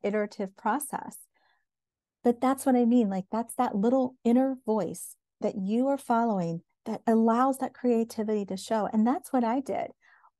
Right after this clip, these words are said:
When that little inner voice inside started nudging about an idea that felt joyful, that felt meaningful, that felt expansive, I tapped into, I followed, and I trusted my creativity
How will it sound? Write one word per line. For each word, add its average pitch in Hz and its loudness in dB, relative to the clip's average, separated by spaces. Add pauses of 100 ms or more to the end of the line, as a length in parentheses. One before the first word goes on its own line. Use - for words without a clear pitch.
(140)
When 226 2
that 247 0
little 277 2
inner 254 0
voice 233 -6
inside 226 -4
started 214 -4
nudging 208 0
about 208 -4
an 180 -6
idea 196 -2 (320)
that - -8
felt - -6
joyful, 254 0
that - -10
felt - -8
meaningful, 247 4 (320)
that - -14
felt 240 -2
expansive, 240 0 (580)
I 269 4
tapped 262 0
into, 214 2
I 208 -6
followed, 254 2
and 220 -2
I 214 -2
trusted 254 -2
my 220 0
creativity 233 -4